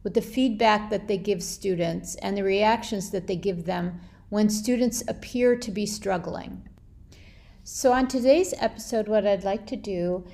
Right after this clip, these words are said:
is give two examples of the ways that teachers can react in order to, um, help their students feel, uh, better at being and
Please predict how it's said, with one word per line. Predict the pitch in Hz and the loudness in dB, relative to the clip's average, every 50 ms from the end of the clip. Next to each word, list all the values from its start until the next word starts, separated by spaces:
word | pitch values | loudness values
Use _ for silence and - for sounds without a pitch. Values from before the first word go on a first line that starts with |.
| - - - - - | -20 -20 -12 0 2
is | 220 220 214 208 - - - | 4 4 4 0 -4 -8 -4
give | - 254 240 233 - | -2 -2 -2 -2 -2
two | - - 302 285 | 0 2 2 2
examples | 214 208 214 220 190 175 175 175 - - - - - - - - - - - - - - - - - - - | 2 0 0 0 0 0 -2 -4 -6 -8 -6 -6 -8 -8 -10 -12 -18 -20 -20 -20 -20 -20 -20 -20 -20 -6 4
of | - 214 214 | 6 6 6
the | 214 226 | 6 4
ways | 214 226 226 233 247 247 226 240 - | 4 6 8 8 6 6 4 -2 -4
that | - 214 208 214 - | -6 -6 -6 -6 -6
teachers | - - 269 262 - 277 247 - | -4 -2 -2 -2 -2 -4 -6 -4
can | - - 262 240 233 | -2 0 2 2 4
react | 220 214 - - 202 196 202 202 202 202 - - - - - - - - - - - | 2 2 0 0 -2 0 0 -2 -2 -4 -8 -14 -18 -18 -20 -20 -20 -20 -20 -8 -4
in | 233 202 208 208 | -2 -2 -2 0
order | 214 214 214 226 220 254 254 | 2 4 4 6 6 6 6
to, | 240 247 - - 226 208 208 208 202 214 - | 4 2 -2 -2 0 2 2 2 2 0 -2
um, | 214 196 190 190 190 180 180 185 - - - - - | -4 -6 -4 -4 -4 -4 -6 -8 -10 -16 -20 -20 -10
help | - - 226 226 226 226 220 | -2 2 2 2 2 0 0
their | - 226 214 | 0 0 0
students | 214 - - 208 196 180 190 185 185 190 185 - - - - - - - | 0 -4 -4 -4 -2 -2 -2 -4 -4 -6 -8 -10 -12 -14 -16 -20 -20 -8
feel, | - 208 202 202 202 202 196 202 208 - - - - - - - - - - - - - - - | -4 0 2 4 4 4 4 4 2 -2 -6 -12 -20 -20 -20 -20 -20 -20 -20 -20 -20 -20 -16 -12
uh, | - - | -10 -8
better | 185 175 190 190 180 190 190 - - | -2 0 0 2 2 2 0 0 0
at | - 170 170 170 175 175 170 - - - - 185 | -2 -2 -2 -2 -2 -4 -8 -14 -20 -16 -10 -4
being | 175 202 202 196 196 196 202 208 - | -2 -2 0 0 -2 -4 -6 -8 -6
and | 180 175 175 170 165 - - - | -4 -2 -2 -2 -4 -6 -10 -16